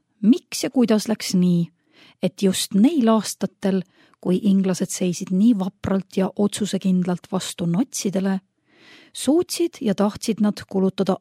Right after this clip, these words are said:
aega, energiat ja vahendeid niivõrd pikaks ja halastamatuks sõjaks natside juurest põgenenud juutide pühale maale laskmise vastu. Siiani ei ole ma leidnud sellele ühtegi mõistlikku seletust.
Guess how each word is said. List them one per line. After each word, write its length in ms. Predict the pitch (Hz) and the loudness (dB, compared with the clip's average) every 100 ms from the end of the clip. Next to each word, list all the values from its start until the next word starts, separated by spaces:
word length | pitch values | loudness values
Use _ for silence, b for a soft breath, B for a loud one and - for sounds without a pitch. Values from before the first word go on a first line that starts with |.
| - | -2
aega, 560 | 202 233 214 185 185 - | 2 4 4 2 -2 -2
energiat 680 | 185 190 208 190 175 170 - | 2 4 2 0 -4 -6 -4
ja 80 | |
vahendeid 640 | 175 190 190 175 175 175 b b b b b - | 0 0 2 0 0 -4 b b b b b 4
niivõrd 400 | 254 349 330 240 - | 6 6 2 -2 -2
pikaks 440 | 214 - 190 - | -2 -2 -6 -4
ja 80 | 180 | 0
halastamatuks 760 | 196 202 - 180 - - - 202 | 0 0 -2 -4 -4 -8 -4 0
sõjaks 380 | 190 175 - - b b | 0 0 -6 -12 b b
natside 480 | - 190 - 190 190 | -2 0 0 -2 0
juurest 320 | 180 185 - - | 2 0 -2 -4
põgenenud 480 | 185 180 180 180 220 | -2 0 0 0 0
juutide 540 | 302 - 190 180 175 170 b b b - | -2 -2 -4 -2 0 -2 b b b -2
pühale 320 | 180 190 196 | 2 4 4
maale 420 | 180 185 185 180 - _ | 6 4 4 2 -2 _
laskmise 580 | 190 170 - 196 175 180 | 0 0 0 -2 0 0
vastu. 420 | 190 - 269 180 - _ _ _ _ _ _ _ _ _ B B B B B B | -2 -4 -4 -4 -4 _ _ _ _ _ _ _ _ _ B B B B B B
Siiani 560 | - 214 208 185 180 180 | -4 2 4 4 4 2
ei 140 | - 196 | 2 4
ole 140 | 208 | 4
ma 120 | 208 214 | 6 6
leidnud 320 | 214 190 - | 4 2 -2
sellele 300 | 190 180 180 - | -2 -2 -2 -2
ühtegi 380 | 285 - 262 196 | -2 -2 -4 0
mõistlikku 500 | 175 170 - - 190 | 2 0 -4 -6 -4
seletust. 600 | 190 180 - 185 - - | -2 -2 -2 -6 -8 -16